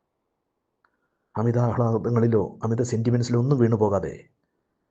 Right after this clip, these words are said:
വളരെ യാഥാർത്ഥ്യബോധത്തോടെ, വളരെ യാഥാർത്ഥ്യബോധത്തോടെ എൻ്റെ ചിന്തയിലേക്ക് ഞാൻ എന്ത് കൊടുക്കുന്നുവോ,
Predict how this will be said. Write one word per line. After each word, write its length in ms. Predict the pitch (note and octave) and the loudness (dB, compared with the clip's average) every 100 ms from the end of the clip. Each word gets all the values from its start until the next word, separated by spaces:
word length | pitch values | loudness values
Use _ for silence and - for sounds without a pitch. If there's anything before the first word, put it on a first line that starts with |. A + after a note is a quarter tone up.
| _ - | _ -8
വളരെ 260 | G2 A#2 B2 | -4 0 0
യാഥാർത്ഥ്യബോധത്തോടെ, 960 | A#2 B2+ D3 C#3+ B2+ A#2 G#2+ A2 E2 - | 0 0 0 0 2 2 0 -6 -6 -10
വളരെ 260 | A2 A2+ A#2+ | -8 0 2
യാഥാർത്ഥ്യബോധത്തോടെ 840 | B2 C3+ D#3+ B2 G#2 F#2 F#2+ E2+ - | 2 0 0 0 -4 -4 -6 -6 -6
എൻ്റെ 160 | G#2+ A#2+ | -4 -4
ചിന്തയിലേക്ക് 580 | B2 A#2+ B2+ B2 A#2+ A#2 | -4 -4 0 0 0 0
ഞാൻ 140 | A2 | 0
എന്ത് 140 | A2 A#2+ | 0 -2
കൊടുക്കുന്നുവോ, 500 | A#2 A#2+ A#2 G2 | -2 -2 0 -2